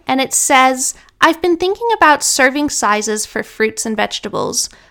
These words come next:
Most things that I find are in number of cups, but honestly, who really measures cups except when baking?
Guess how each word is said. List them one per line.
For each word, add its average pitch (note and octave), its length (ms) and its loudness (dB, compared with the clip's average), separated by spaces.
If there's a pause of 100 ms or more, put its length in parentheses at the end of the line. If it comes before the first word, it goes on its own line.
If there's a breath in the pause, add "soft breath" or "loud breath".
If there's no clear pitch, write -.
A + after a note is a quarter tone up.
(140 soft breath)
Most C#4 400 4
things C#4 260 -2
that B3 140 0
I A#3 120 0
find G#3 500 -4 (100)
are G#3 160 2
in G3+ 240 -4
number G#3 300 -4
of - 260 -6
cups, - 640 0 (240)
but A#3+ 140 2
honestly, A#3 440 2
who C#4 240 -2
really B3+ 280 0
measures G#3+ 480 0
cups - 440 0
except - 500 -6
when G3 180 -8
baking? G#3+ 580 -6